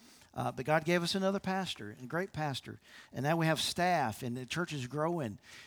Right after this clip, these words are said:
And, uh, it, it, it's just, it's just a wonderful thing to be in the will of God, to, to be in, in, in, to desire to know what God wants for me.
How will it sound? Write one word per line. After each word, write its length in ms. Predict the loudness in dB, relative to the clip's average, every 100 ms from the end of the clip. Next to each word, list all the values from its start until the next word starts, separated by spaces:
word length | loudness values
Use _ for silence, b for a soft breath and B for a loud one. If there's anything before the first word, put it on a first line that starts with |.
| B
And, 440 | 0 2 2 0 -2
uh, 300 | 0 -2 -2 -8 -10
it, 120 | -8 -6
it, 300 | -6 -6 -4
it's 140 | -2
just, 200 | 0 0
it's 140 | -2 -4
just 220 | -6 -8
a 40 |
wonderful 640 | -10 -2 0 0 -2 -4
thing 480 | -4 -4 -2 -4 -8 -12 b b b b -6
to 120 | -6
be 560 | 0 4 6 4 0 -4
in 120 | -4
the 80 | -2
will 260 | -2 0
of 140 | -2 -2
God, 340 | -2 0 -2
to, 160 | -4 -6 -6 -8
to 100 | -6
be 540 | -4 2 4 4 2 0 B B B B B -12
in, 340 | -6 0 0
in, 340 | 2 0 0 -4 -8
in, 380 | -6 -4 -6 -4
to 120 | -2
desire 880 | 0 0 2 4 6 6 4 0 -6 b b b b
to 100 | -4
know 380 | 2 6 6 6
what 320 | 2 -4 -2
God 580 | 2 6 6 6 4 -2
wants 400 | 0 0 0 -2
for 540 | 0 -2 0 0 -2
me. 600 | -2 0 0 -2 -8 -12